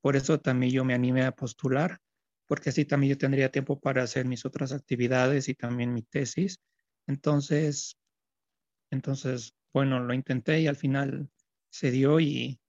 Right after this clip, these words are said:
bueno, ahora estoy, estoy, eh, manejando bien mis tiempos,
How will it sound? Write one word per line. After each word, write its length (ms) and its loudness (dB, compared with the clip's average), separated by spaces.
bueno, 300 4
ahora 140 2
estoy, 540 -2
estoy, 540 0
eh, 200 -4
manejando 600 2
bien 220 2
mis 220 -2
tiempos, 580 -2